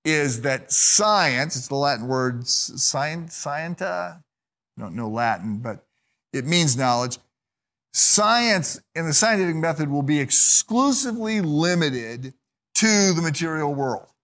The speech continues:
So the scientific method obviously requires, uh, the material world. You gotta be able to run falsifiable experiments. You gotta be able to, you know, form your hypothesis and then, and then test it.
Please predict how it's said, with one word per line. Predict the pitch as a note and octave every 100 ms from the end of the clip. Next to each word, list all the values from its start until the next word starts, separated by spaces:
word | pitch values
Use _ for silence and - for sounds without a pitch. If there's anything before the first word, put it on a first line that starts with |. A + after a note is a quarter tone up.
| _
So | - D#3 D3 C3+ C3 -
the | A2+
scientific | C3+ F#3+ E3 D3+ D3 C3+
method | C#3 D#3 C3+ B2
obviously | B2+ C3 B2 - C3
requires, | A#2 A#2+ - D3 D#3+ D#3+ C#3+ B2+ B2 D3 - - _ _ _ -
uh, | B2 B2
the | B2 B2+
material | B2+ D3+ C3 B2
world. | A2+ B2+ C#3
You | A2
gotta | B2
be | C3
able | B2 A#2+
to |
run | A#2+ B2 C3
falsifiable | - B2 B2 B2+ A#2+ A#2+ A#2+ A#2
experiments. | - B2+ B2 B2 B2 A2+
You |
gotta | A2 A#2
be | A#2 A#2+
able | A#2 A#2
to, |
you | A#2 A2+
know, | A2+ A#2+ C3 - _ _
form | B2+ C3
your | B2+
hypothesis | B2+ C3 B2 B2 B2+ B2+ B2 -
and | A#2
then, | A#2 A#2+ A#2+ F#2
and | G#2+ A#2
then | A#2 A#2+
test | - D3+ - A#2+
it. | C#3